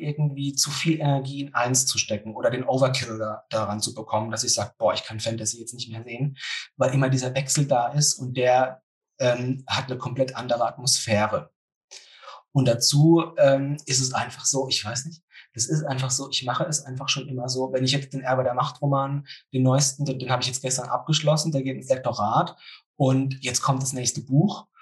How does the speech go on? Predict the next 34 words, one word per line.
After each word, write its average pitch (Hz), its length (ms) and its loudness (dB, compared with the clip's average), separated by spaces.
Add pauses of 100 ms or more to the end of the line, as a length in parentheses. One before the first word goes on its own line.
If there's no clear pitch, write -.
(220)
und, 135 560 2
ähm, 127 380 2
danach 113 260 0
der 113 100 -6
nächste 127 260 -2
Erbe 147 200 6
Roman. 117 340 -2
Also 127 160 -2
das - 160 0
ist 143 100 -2
einfach, 135 460 0 (360)
es - 100 2
ist - 100 2
einfach 151 280 6
immer 139 200 4
ein 135 160 2
Projekt 123 360 -4
da 113 460 2 (840)
und 143 360 6 (120)
die 131 100 4
werden 139 240 8
nacheinander 135 560 4
abgearbeitet. 110 840 0
Ich - 100 0
meine, 117 140 -2
teilweise 135 600 4
erscheinen 143 460 4
die 127 80 0
dann 110 160 0
natürlich, 117 640 -2
ähm, 113 380 -4 (580)
<laughs> - 440 0
fast - 240 -2
gleichzeitig, 135 580 0